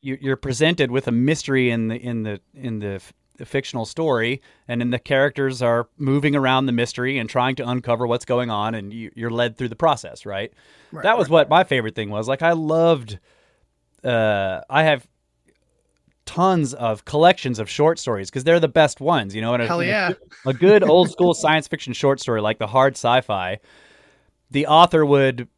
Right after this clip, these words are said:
Speaker 1: be watching the most recent scientific journals of astronomy or whatever, and then they would read some new discovery or new observation, and then they would take that and say, "What is this thing? What it, could it be?" And then they'll write some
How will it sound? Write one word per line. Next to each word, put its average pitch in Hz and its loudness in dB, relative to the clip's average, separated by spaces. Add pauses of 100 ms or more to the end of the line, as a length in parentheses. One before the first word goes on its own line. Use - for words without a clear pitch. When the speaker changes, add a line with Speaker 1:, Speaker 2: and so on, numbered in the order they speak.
(280)
Speaker 1:
be 143 -2
watching 151 2
the 139 2 (200)
most 151 4
recent 151 -2
scientific 143 0
journals 127 0
of 127 -4
astronomy 127 -2
or 120 0
whatever, 113 0
and 110 -6
then 110 -6
they 113 -2
would 107 -4 (220)
read 127 -2
some 135 -2 (460)
new 135 2
discovery 123 0
or 110 -2
new 123 -2
observation, 120 0
and 113 -4
then 117 -4
they 113 -2
would 110 -4
take - -2
that 117 0
and 110 -12
say, 113 -6
"What 147 -6
is 143 -8
this 110 -8
thing? 107 -6
What 120 -2
it, - -14
could 131 -2
it 110 -8
be?" 113 -4 (280)
And 143 -6
then 151 -2
they'll 160 4
write 170 4
some 156 0